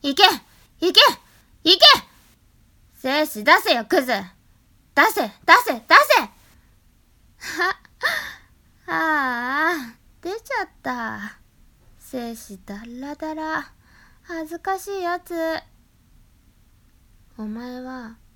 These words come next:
大好きな女子の前で、泣きながら笛舐めて、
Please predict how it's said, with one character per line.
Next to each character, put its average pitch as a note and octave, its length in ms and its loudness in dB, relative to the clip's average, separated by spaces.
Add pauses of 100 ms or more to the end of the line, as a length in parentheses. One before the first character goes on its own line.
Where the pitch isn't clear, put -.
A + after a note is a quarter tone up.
(840)
大 B3+ 240 -6
好 - 120 -16
き - 100 -18
な G3+ 180 -8
女 A3+ 140 -14
子 A3+ 140 -16
の G#3 160 -10
前 G#3+ 260 -14
で、 G#3 120 -20 (840)
泣 A3+ 160 -14
き - 140 -16
な C4 140 -10
が C4 100 -12
ら C4 120 -12
笛 C4 260 -14
舐 C4+ 160 -16
め B3 160 -14
て、 A3+ 240 -18